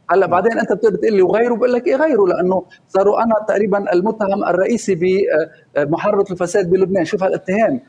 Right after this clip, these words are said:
Speaker 1: وغير هيك بنفس الأسبوع، هلا أنا عم نحكي على، على اللي صار معي.
Speaker 2: نعم.
Speaker 1: إذا بتلاحظ إنه بنفس الأسبوع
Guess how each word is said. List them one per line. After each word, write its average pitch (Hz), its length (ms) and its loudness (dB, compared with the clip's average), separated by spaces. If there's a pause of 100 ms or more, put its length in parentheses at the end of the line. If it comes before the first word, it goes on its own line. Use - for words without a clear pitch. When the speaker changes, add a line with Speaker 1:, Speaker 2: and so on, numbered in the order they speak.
(280)
Speaker 1:
وغير 233 320 2
هيك 143 260 -2
بنفس - 280 -2
الأسبوع، 202 600 -2
هلا 143 240 -2
أنا 180 100 0
عم 175 100 0
نحكي 208 240 -4
على، 185 200 0
على 165 260 0
اللي 160 140 0
صار 196 220 -2
معي. 220 240 -2 (240)
Speaker 2:
نعم. 120 160 -10
Speaker 1:
إذا 160 120 0
بتلاحظ 208 440 -2
إنه 190 140 0
بنفس 233 320 -2
الأسبوع 208 580 0